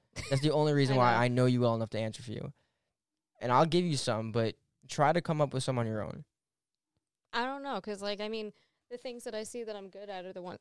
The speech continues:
Speaker 2: the things that I do the most, obviously, because I practice them. So
Speaker 1: Yeah,
Speaker 2: I'm not
Speaker 1: sure.
Speaker 2: gonna say welding yet, 'cause I'm not good at that. <laughs>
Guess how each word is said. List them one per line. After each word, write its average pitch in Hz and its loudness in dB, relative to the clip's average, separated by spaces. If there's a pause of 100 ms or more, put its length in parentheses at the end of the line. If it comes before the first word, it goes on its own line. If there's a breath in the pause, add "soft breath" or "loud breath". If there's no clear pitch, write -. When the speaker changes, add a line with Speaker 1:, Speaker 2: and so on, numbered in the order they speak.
Speaker 2:
the 202 -10
things 190 -10
that 185 -10
I 180 -10
do 175 -12
the - -12
most, 175 -10
obviously, - -12
because 190 -20
I 190 -16
practice 196 -16
them. - -20 (1300)
So - -8
Speaker 1:
Yeah, 196 2
Speaker 2:
I'm 226 2
not 226 2
Speaker 1:
sure. 233 -2
Speaker 2:
gonna 190 -2
say 180 -4
welding 170 -4
yet, 104 -10
'cause 190 -12
I'm 185 -10
not 170 -10
good 165 -10
at - -12
that. 196 -6
<laughs> 208 -10